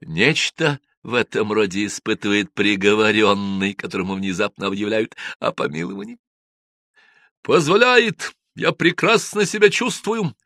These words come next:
Клянусь вам, Холмс, никогда еще я не был так полон сил!» —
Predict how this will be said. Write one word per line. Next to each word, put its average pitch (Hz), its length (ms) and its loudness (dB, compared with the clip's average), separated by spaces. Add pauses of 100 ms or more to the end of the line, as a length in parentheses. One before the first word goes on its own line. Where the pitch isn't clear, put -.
(240)
Клянусь 220 560 4
вам, 220 240 4
Холмс, 196 500 2
никогда 165 300 -4
еще 160 300 0
я 143 80 4
не 143 80 6
был 139 100 6
так 131 220 0
полон 131 320 4
сил!» — 247 440 -2